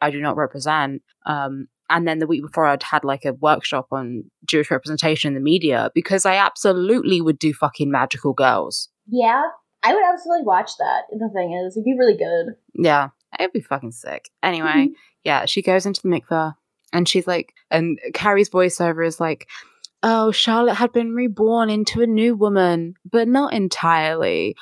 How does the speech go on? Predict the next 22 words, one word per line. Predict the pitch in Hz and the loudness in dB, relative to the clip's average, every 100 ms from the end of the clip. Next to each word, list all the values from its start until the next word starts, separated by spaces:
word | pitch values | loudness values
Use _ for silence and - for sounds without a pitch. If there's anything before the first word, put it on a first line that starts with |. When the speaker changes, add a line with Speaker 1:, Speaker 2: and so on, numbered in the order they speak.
| - | -4
Speaker 1:
because | - 180 185 165 | -2 0 2 2
Charlotte | 165 151 147 | 2 2 2
asks | 113 117 120 | 2 2 -2
if | 123 | -4
it | 131 | -2
had | 139 - | -2 -4
been | 123 | -4
drained | 127 113 104 117 - | 0 2 0 -2 -6
since | - - | -8 -2
the | |
last | 127 113 117 - | 2 2 0 -2
person | 113 117 123 | -2 -2 -4
went | 117 | -4
in | 117 | -4
there. | 110 117 120 _ _ _ - | -2 -4 -6 _ _ _ -10
Speaker 2:
<laughs> | 302 - - 554 - - - - - - - | -8 -2 0 0 -2 -16 -12 -10 -10 -12 -2
Like, | 587 622 539 - _ _ | 4 4 4 -4 _ _
I | - | 0
feel | 466 - 508 554 | 0 2 4 4
like | 539 494 - - 370 | 4 0 -8 -10 -8
it's | |
a | 330 | -6